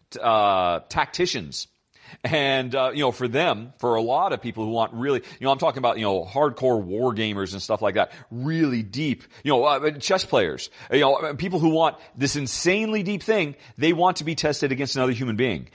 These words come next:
You tell them, "Hey, let's work together to play against this pre-programmed A I system." And they're like, "I don't want to play against that. I want to play against a human being."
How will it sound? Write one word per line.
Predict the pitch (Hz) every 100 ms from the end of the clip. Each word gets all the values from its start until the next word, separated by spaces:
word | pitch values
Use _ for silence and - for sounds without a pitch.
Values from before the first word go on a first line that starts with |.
| - -
You | 120
tell | 170 165
them, | 151
"Hey, | 240 247 123 -
let's | 156 247 247
work | 262
together | - 170 254 269
to | 170
play | - 226
against | 233 190 214 -
this | 180
pre-programmed | - 220 240 - 220 233 220 220 214 202 165
A | 185 226
I | 208 240
system." | 247 170 175 170
And |
they're | 151
like, | 139 -
"I | 104 85
don't | 156
want | 92
to | 78
play | 98
against | 92 87
that. | 90 170
I |
want | 165
to | 117
play | 156
against | 160 156
a |
human | 165 165
being." | 147 208 71